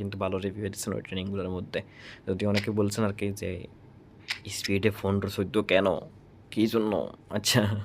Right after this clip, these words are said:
এরপর হচ্ছে রুমিনিগা, যেটা already দিয়ে দিছি আমি, হয়তো বা এটা একটু ব্যতিক্রম হইতে পারে, তবে সেম ট্রেনিংয়ে আপনারা চাইলে কেউ জানতে পারেন, ঠিক আছে? এটা হচ্ছে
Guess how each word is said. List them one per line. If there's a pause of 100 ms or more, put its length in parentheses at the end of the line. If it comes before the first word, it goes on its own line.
(420)
এরপর
হচ্ছে
রুমিনিগা,
যেটা
already
দিয়ে
দিছি
আমি, (440)
হয়তো
বা
এটা
একটু
ব্যতিক্রম
হইতে
পারে,
তবে
সেম
ট্রেনিংয়ে
আপনারা
চাইলে
কেউ
জানতে
পারেন,
ঠিক
আছে? (1080)
এটা
হচ্ছে